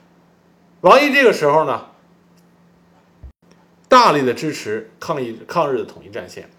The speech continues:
他曾经公开的讲说：“我们为什么要奋起抗战？是为了保住琼崖，为了保卫国土，为了驱逐日寇出中国。”他说：“要抗日就不要分党派，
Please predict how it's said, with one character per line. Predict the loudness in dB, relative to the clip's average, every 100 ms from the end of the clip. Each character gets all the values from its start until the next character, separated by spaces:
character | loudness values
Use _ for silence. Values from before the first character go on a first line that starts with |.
| _
他 | -2 -2
曾 | -2 -6
经 | -4
公 | -4 -4
开 | -2 -2
的 |
讲 | -4 -14 -20 _
说 | -4 -2
：“我 | -2
们 | -4 -2
为 | -2 -2
什 | -4 -6
么 | 0
要 | 0
奋 | 0 -4 -12
起 | -14
抗 | -20 -18 -12
战？ | -14 -14 _ _
是 | -6 -4
为 | 2 2
了 | 2
保 | -6 -10 -10
住 | -10 -12
琼 | -12 -14
崖， | -12 -12 -6
为 | -4
了 | -4
保 | -8 -12
卫 | -12
国 | -10 -8 -8
土， | -12 -16 -8
为 | -6
了 | -6
驱 | -10 -10 -8
逐 | -8 -6
日 | -6 -6
寇 | 0 0 -2
出 | -14 -12
中 | -12
国。” | -12 -14 -20 _ _ _ _ _ _ _ _ _ -20 -20 _ _ _ _ _ 2
他 | 4
说 | 6 6
：“要 | 4
抗 | 4 2 4
日 | 2 0 -2
就 | -2
不 | -2 2
要 | 2
分 | 2 -4 -10
党 | -14 -14
派， | -12 -12